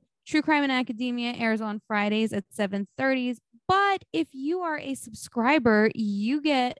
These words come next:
a bonus episode. That's right, a whole episode just to yourselves that no one else gets to hear. Like,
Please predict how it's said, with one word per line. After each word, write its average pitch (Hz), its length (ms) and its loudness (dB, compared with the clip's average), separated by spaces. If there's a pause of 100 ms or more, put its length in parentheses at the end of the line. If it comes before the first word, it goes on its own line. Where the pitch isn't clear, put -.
a 220 160 -4
bonus 254 840 -2
episode. 190 760 -4 (320)
That's 262 260 -4
right, 240 420 -4 (300)
a 208 160 0
whole 294 380 -2
episode 269 640 -2 (200)
just - 600 -10 (140)
to 269 120 -2
yourselves 214 1000 -2
that - 180 -10
no 233 180 4
one 254 160 2
else 285 240 -2
gets - 300 -6
to 208 100 -8
hear. 110 460 -8 (480)
Like, 240 480 2